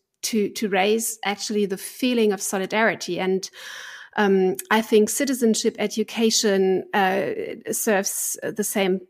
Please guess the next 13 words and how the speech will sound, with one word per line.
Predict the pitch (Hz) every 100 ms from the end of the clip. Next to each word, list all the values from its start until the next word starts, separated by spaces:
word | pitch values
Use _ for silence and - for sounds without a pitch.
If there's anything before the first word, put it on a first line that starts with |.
| _
purpose. | - 220 196 - -
It's | - - -
really | 233 233 233 226 226 - - - _ _ _
about, | 220 202 196 202 196 202 - - - - - -
yeah, | 240 247 180 - - -
a-, | 165 -
about | 247 220 208 - -
creating | - 240 220 226 254 240 226 - _ _ _ _ _ _ 233
a, | 233
a | 233
European | 226 254 247 240 -
awareness, | 196 196 214 220 226 202 165 - - -
uh, | 196 185 165